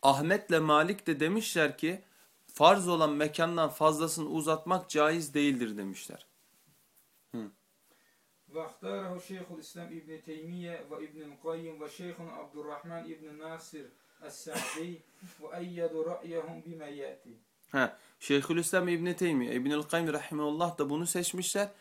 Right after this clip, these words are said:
Speaker 1: ve görüşlerini şu aşağıdakilerle ne yapmışlar? Kuvvetlendirmişler. Bir.
Speaker 2: Mucavazatun mahallul fard ala enna ibade da've tehtacu ila delil.
Speaker 1: Ya demişler ki farz olan bir ibadette haddi aşmak için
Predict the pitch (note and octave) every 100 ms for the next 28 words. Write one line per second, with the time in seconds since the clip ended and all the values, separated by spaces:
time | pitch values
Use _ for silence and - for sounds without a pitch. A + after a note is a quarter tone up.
0 | - - C3+ C3+ E3+ F3+ E3+ D#3 D3 C#3+
1 | - D3+ D3+ D#3 C#3+ D3 D3+ D3+ C#3+ C#3
2 | D#3 D#3 C#3 - F#3+ G3 - _ _ _
3 | - A#2+ - D3 C#3 C#3 B2 A2 G2+ F#2+
4 | - - _ - D3+ C3+ - _ _ -
5 | E3 F3 F3 E3+ G3 F#3 F3+ F#3 F3 E3+
6 | - F3+ E3+ D#3 - D#3 - - _ E3+
7 | F3+ F3 F#3+ F#3+ E3+ D#3+ D3+ D3 F3 F3
8 | F3+ F3+ - - - E3 F3+ D#3 D#3 D3+
9 | D#3+ A#2+ - F3 F3 D#3+ D3+ D3+ C3+ B2
10 | B2 - - A2+ C3 F3+ G#3+ - E3+ C3+
11 | C#3 D#3 F3+ G#3+ G3 E3 D3+ D3+ C3 B2
12 | A2+ G#2 - G2+ F#2+ - C3 B2+ F#3 G3
13 | - G3+ G3+ F3+ - G#3+